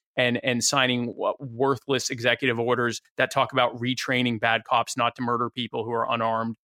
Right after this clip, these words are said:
uh, all of that is just, that's just lip service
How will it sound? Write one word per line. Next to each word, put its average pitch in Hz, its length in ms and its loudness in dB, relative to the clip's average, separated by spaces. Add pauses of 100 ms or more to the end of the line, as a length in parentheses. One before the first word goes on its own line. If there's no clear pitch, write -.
(280)
uh, 131 240 4
all 151 220 6
of 135 100 0
that 135 220 4
is 120 160 -2
just, 123 300 -2 (200)
that's 131 260 2
just - 320 -2
lip 135 240 -2
service 127 540 2